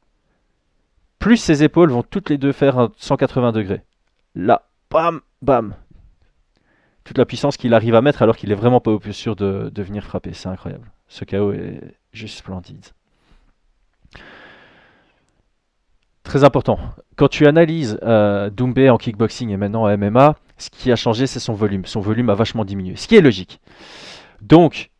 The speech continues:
il doit être capable d'envoyer des single attaques. Et ici, je prends une bête séquence, parce que de temps en temps, c'est dans les bêtes séquences qu'on voit ce qui se passe. Là, on est vraiment en distance de M M A, donc on doit avancer pour pouvoir toucher.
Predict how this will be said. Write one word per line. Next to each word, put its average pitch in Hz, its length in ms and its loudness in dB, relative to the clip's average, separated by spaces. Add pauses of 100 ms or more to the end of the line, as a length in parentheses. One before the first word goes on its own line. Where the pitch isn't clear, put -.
(180)
il 123 80 -6
doit 143 100 4
être 156 80 2
capable 135 300 4
d'envoyer 117 340 2
des 107 100 -8
single 113 300 -2
attaques. 190 260 2
Et 117 360 0
ici, 170 180 -6
je - 80 -2
prends 156 140 0
une 127 80 0
bête 185 180 6
séquence, 156 320 -4
parce - 140 -10
que 131 80 -2
de - 40 -6
temps 143 140 0
en 139 60 -2
temps, 127 160 -2
c'est 123 100 -10
dans 120 100 0
les 117 120 2
bêtes 143 180 2
séquences 139 320 -6
qu'on 113 120 -8
voit 113 100 -2
ce - 80 -6
qui 110 100 -18
se - 60 -18
passe. - 260 -8 (1000)
Là, 175 100 8
on 175 80 6
est 135 80 6
vraiment 151 200 2
en 156 40 2
distance 131 320 -6
de 110 80 0
M 101 140 0
M 98 120 -8
A, 170 220 -2 (160)
donc 98 120 -14 (180)
on 110 80 -4
doit 143 240 8
avancer 127 360 2
pour - 140 -10
pouvoir 101 240 -4
toucher. - 300 -12